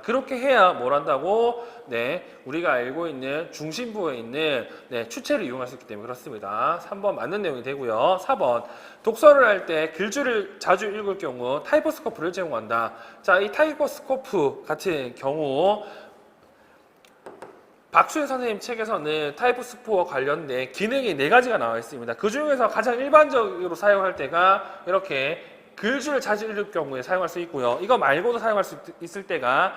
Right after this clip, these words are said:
산만한 자극이 있을 때, 산만한 자극을 줄일 때, 그리고 좀 더 선명하고 대비감도를 높일 때 필요하고, 그리고 눈부심을 줄일 때도 이 타이포스코프가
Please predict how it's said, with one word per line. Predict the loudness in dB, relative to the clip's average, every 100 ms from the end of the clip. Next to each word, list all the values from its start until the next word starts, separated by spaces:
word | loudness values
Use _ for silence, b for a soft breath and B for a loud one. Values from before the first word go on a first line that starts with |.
| B B
산만한 | -2 0 0 4 6 6 4 2
자극이 | 0 -2 -4
있을 | -8 -10 -4
때, | -2 0
산만한 | 0 2 2 2
자극을 | 0 -2 -2 -2
줄일 | 0 -2
때, | -2 -4 -6 B B B
그리고 | -4 0 2 2 2
좀 | 0 2
더 | 4 4
선명하고 | 2 -4 0 0 2 -2 0 -4 -4 -8
대비감도를 | -4 -2 0 -2 -2
높일 | -6 -8
때 | -10
필요하고, | -8 -2 0 -2 0 4 4 2 -6
그리고 | -6 -4
눈부심을 | -4 -4 -4 -4 -6 -6
줄일 | -6 -8
때도 | -8 -2 4 4 2 -6
이 | -10
타이포스코프가 | -6 -6 -8 -16 -20 -4 -2 -2